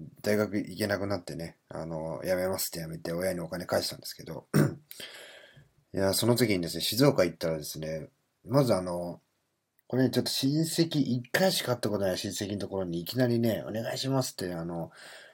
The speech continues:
頼み込んでですね、あの、バーンとこ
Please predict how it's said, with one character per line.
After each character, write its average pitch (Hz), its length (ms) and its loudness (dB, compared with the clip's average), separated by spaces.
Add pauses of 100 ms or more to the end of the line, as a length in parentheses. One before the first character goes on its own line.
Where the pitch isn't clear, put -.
(140)
頼 110 220 2
み 110 160 2
込 104 140 0
ん 87 40 -2
で 80 80 -6
で 71 80 -10
す - 160 -10
ね、 78 140 -8
あ 71 120 -10
の、 76 360 -12 (840)
バ 92 140 -4
ー - 40 -2
ン - 40 -6
と - 80 -12
こ 69 380 -12